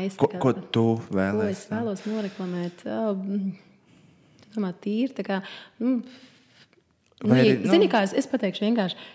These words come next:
Speaker 1: es volontērēju tiem jauniešiem, kas, ā, ir kaut kādā, ā, iestrēguši kaut kādā jautājumā, ā,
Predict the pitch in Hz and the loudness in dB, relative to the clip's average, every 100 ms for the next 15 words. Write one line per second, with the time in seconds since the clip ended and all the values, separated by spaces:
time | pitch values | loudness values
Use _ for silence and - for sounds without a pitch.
0 | - 269 262 220 262 208 180 202 196 196 | -2 0 4 4 6 4 4 4 4 4
1 | 190 185 180 175 - 196 190 220 202 175 | 4 2 0 -2 0 2 2 2 2 0
2 | 185 175 175 190 - - 254 - 202 185 | 0 -2 -4 -8 -10 -14 -20 -6 -2 0
3 | 180 175 175 247 214 214 180 185 175 175 | 0 0 -2 2 2 4 2 2 0 -2
4 | 175 - _ _ _ 185 180 175 170 214 | -4 -14 _ _ _ -6 -4 -4 -2 0
5 | 220 202 165 165 175 - 170 185 175 170 | 0 0 -4 -4 -6 -4 -6 -4 -2 0
6 | 190 208 208 175 175 175 185 - _ _ | 2 2 2 0 0 -2 -6 -12 _ _
7 | _ _ - 190 | _ _ -12 -6